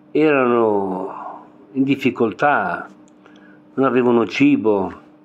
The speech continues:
e, eh, si misero a pregare Dio affinché, eh, li aiutasse a sopravvivere, dandogli qualcosa da mangiare.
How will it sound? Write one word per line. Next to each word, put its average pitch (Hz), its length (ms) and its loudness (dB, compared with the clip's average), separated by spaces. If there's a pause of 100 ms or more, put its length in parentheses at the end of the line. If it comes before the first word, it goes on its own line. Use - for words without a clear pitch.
(1200)
e, 170 100 0
eh, 135 340 2 (460)
si - 160 -4
misero 139 340 4
a 117 60 0
pregare 113 1000 2 (800)
Dio 120 640 2 (340)
affinché, 139 920 0 (1080)
eh, 104 220 -2
li 107 80 2
aiutasse 123 600 2
a 107 60 0
sopravvivere, 101 1160 -2
dandogli 117 500 0
qualcosa 120 720 0 (140)
da 135 140 -2
mangiare. 85 800 -4